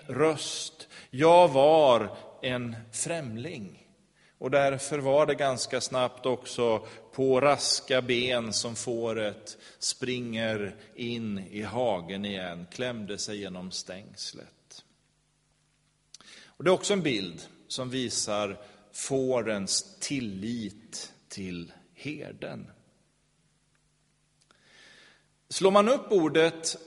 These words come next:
att leta i Svenska Akademins ordlista,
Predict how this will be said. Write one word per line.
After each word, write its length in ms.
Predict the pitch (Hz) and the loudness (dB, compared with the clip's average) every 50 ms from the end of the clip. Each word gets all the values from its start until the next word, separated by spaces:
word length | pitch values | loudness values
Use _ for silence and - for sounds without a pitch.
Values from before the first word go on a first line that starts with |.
| - - _ _ | -20 -20 _ _
att 460 | - 139 143 139 - - - - - - | 0 0 0 0 -4 -8 -12 -12 -10 -4
leta 920 | 165 147 151 170 214 240 226 180 127 101 - - - - - - - 226 175 - - - - - - - - _ | -4 -2 0 0 0 -2 0 0 0 0 -2 -6 -18 -12 -4 0 0 0 0 -2 -12 -18 -20 -20 -20 -20 -14 _
i 160 | - 143 135 | -4 -4 -2
Svenska 540 | 123 - - 160 151 147 131 - - - 135 | 0 0 0 2 0 0 0 -4 -2 0 0
Akademins 920 | 123 - - 135 123 131 131 127 131 123 117 110 104 - - - - - - | 0 2 2 0 0 2 0 -2 -2 0 -2 -2 -2 -4 -6 -8 -8 -8 -8
ordlista, 720 | 175 180 151 120 104 131 180 214 - - - - - 85 | -6 -6 -6 -6 -6 -4 -4 -4 -2 -4 -4 -4 -6 -8